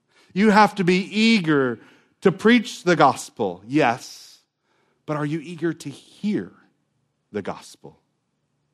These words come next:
For in this gospel, the righteousness of God is revealed, so that your faith would be kept by the evangelization of your soul,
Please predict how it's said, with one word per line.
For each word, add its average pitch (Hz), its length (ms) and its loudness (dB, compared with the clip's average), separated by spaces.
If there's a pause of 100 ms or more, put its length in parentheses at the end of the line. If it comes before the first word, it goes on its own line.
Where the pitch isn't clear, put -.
(240)
For 165 120 -4
in 180 120 4
this 202 160 0
gospel, 180 500 2
the 123 100 -8
righteousness 160 1000 -4 (300)
of 120 180 -14
God 143 580 2 (240)
is 139 200 -4
revealed, 117 640 -6 (280)
so 135 280 -4
that 110 240 -4
your 196 240 2
faith - 480 -10
would 123 180 -8
be 113 140 -6
kept - 560 -8 (260)
by 151 220 6
the 135 220 -2
evangelization 139 1160 0
of 110 160 -2
your 110 200 -6
soul, 87 520 -12